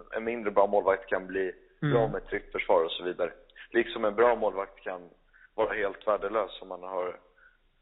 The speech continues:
Speaker 1: två hösäckar framför sig.
Speaker 2: <laughs> Precis.
Speaker 1: Men, eh,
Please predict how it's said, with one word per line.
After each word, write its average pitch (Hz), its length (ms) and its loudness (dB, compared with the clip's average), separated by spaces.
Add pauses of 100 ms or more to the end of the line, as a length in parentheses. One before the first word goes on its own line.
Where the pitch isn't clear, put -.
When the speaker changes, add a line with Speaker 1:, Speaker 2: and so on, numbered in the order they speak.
(120)
Speaker 1:
två 107 160 0
hösäckar 104 460 -2
framför 95 280 -14
sig. 90 180 -8 (280)
Speaker 2:
<laughs> - 340 -6
Precis. 147 360 0
Speaker 1:
Men, 123 240 0
eh, 107 480 -4